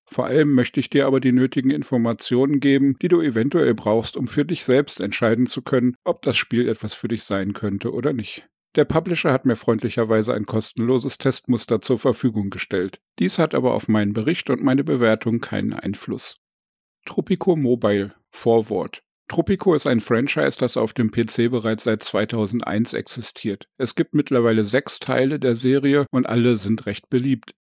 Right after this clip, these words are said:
Einige sind auch auf den Konsolen wie PlayStation vier und Xbox One erschienen.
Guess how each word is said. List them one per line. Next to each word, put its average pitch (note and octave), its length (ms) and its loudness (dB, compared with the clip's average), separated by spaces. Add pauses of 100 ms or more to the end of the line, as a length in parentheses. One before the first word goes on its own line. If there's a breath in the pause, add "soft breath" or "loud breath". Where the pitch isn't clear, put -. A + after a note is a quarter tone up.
(120)
Einige A#2 600 2
sind B2+ 220 0
auch B2+ 160 0
auf B2 140 0
den B2+ 140 0
Konsolen B2+ 680 2
wie A2 60 2
PlayStation A2+ 640 0
vier C#3+ 260 0
und C#3 180 -2
Xbox - 500 -8
One G2 260 -2
erschienen. G2 560 -4